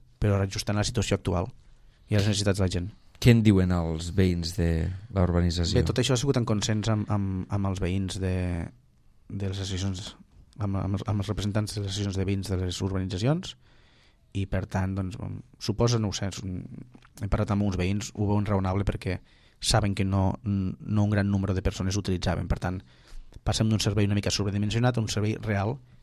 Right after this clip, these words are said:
Speaker 1: que dona cobertura, eh, a la gent que ho necessiti. Per tant, crec que serà acceptada i s'entendrà, vista la situació que estem passant tots.
Speaker 2: És a dir, la, el servei no s'elimina, però sí que, mm,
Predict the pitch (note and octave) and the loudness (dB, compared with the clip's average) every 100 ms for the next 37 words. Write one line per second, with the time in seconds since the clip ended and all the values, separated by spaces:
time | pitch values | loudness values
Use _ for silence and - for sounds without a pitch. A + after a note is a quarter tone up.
0 | - G#2 G#2 G#2 G#2+ G2+ A#2 G#2+ B2 - | -2 2 2 2 2 4 6 6 4 -2
1 | - - - - - - - G2 F#2 F#2 | -18 -20 -20 -20 -20 -10 0 2 2 2
2 | G2 F#2+ G2+ G2+ F#2 F#2 G2 - - F2+ | 2 2 2 0 0 -2 -2 -2 -4 -4
3 | F2+ E2+ - F2+ - F#2 F2+ F#2 B2 - | -4 -6 -6 -8 -6 -4 -4 -4 -8 -8
4 | - G2+ - G#2+ - G2 G#2 G#2 G#2+ - | -4 -2 0 -2 0 -2 -2 -4 -4 -2
5 | G2 F#2+ F2+ F#2 - - G2 F#2+ G#2 F#2 | -2 -2 -2 -4 -4 -6 -4 0 0 0
6 | F#2+ G#2+ - G2 - F#2+ F2+ - - - | -2 -2 -2 -2 -2 -2 -6 -6 -10 -16
7 | - - - F#2+ F2 F#2+ E2+ G2+ F#2+ - | -20 -8 2 4 6 4 4 0 -2 0
8 | - G2+ A2 G#2 - G2+ G#2+ C3+ C3 D#3 | 4 6 6 6 4 6 8 8 6 4
9 | F3 - - - - - G#2 G2+ - G2+ | 2 -12 -20 -20 -4 4 6 6 4 4
10 | A2+ A#2+ - - - - G#2 F#2+ F#2 F2+ | 4 4 2 -10 -20 -14 -8 -4 -4 -4
11 | E2+ E2+ F#2 | -6 -8 -12